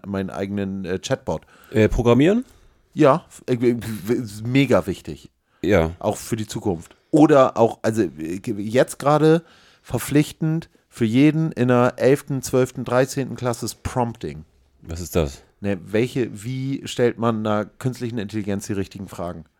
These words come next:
Speaker 1: damit man die Antworten bekommt, die man haben möchte?
Speaker 2: Ah, okay.
Speaker 1: Weil du gibst, du gibst, du gibst einer künstlichen Intelligenz ja Prompts.
Speaker 2: Prompts.
Speaker 1: Prompts.
Speaker 2: Okay.
Speaker 1: Ja, so, also das wär jetzt so gerade, also,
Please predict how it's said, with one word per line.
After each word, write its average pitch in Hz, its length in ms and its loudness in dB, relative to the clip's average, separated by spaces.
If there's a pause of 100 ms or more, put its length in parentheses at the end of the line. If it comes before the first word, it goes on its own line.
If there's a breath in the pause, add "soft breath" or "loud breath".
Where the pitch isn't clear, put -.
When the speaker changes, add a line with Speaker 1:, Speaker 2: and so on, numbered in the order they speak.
(340)
Speaker 1:
damit 92 240 -8
man 92 140 -8
die 104 180 -2
Antworten 98 380 0
bekommt, 92 340 -6
die 92 60 -10
man 85 240 -10
haben 76 180 -12
möchte? 73 300 -20 (720)
Speaker 2:
Ah, 98 400 0
okay. 76 140 -2
Speaker 1:
Weil 98 100 2
du 82 100 -2
gibst, 85 380 4
du 107 40 -10
gibst, 135 340 -8
du 113 40 -8
gibst 117 260 -8
einer 107 80 -2
künstlichen 120 420 -4
Intelligenz 98 520 -6
ja 98 140 -6
Prompts. - 720 -10 (560)
Speaker 2:
Prompts. - 520 -2 (120)
Speaker 1:
Prompts. - 680 -10 (260)
Speaker 2:
Okay. 139 400 0 (160)
Speaker 1:
Ja, 90 180 -8 (300)
so, 73 240 -12
also 101 240 -4
das 107 380 -4
wär 107 140 6
jetzt 107 220 2
so 107 120 -2
gerade, 101 520 0
also, 101 360 0